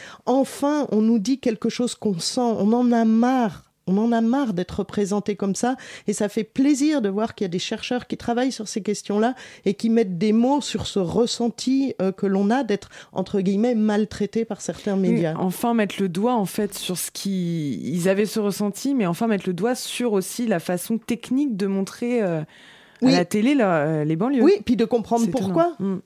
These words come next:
Speaker 1: Voilà.
Speaker 2: Mm.
Speaker 1: Et, euh, en fait, il y a, il y a un souhait de, de comprendre, quoi.
Speaker 2: Et alors, la dernière salle, du coup, permet d'aborder la façon qu'ont différents pays, c'est aussi, euh, passionnant,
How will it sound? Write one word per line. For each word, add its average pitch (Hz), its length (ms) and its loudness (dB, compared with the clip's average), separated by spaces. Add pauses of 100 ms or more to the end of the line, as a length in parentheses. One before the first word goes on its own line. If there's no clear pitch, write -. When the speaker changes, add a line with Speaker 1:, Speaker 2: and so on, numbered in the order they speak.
(120)
Speaker 1:
Voilà. 214 280 4
Speaker 2:
Mm. 190 40 -2 (180)
Speaker 1:
Et, 170 460 2
euh, 185 160 0
en 202 60 0
fait, - 300 -4
il 233 40 2
y - 20 4
a, 202 80 2
il - 60 2
y 208 60 4
a 214 60 2
un 220 60 4
souhait 269 420 0
de, 175 480 0
de 165 180 -2
comprendre, 185 720 -4
quoi. 143 180 -8 (840)
Speaker 2:
Et 208 140 0
alors, 208 220 4
la 202 140 2
dernière 254 380 2
salle, 349 360 0
du 240 140 -2
coup, - 160 -6
permet 220 260 2
d'aborder 202 380 2
la 214 100 2
façon 254 640 -2
qu'ont 226 160 0
différents 240 480 0
pays, 247 320 -2
c'est - 340 -6
aussi, 196 440 -2
euh, 151 260 0
passionnant, 220 560 -2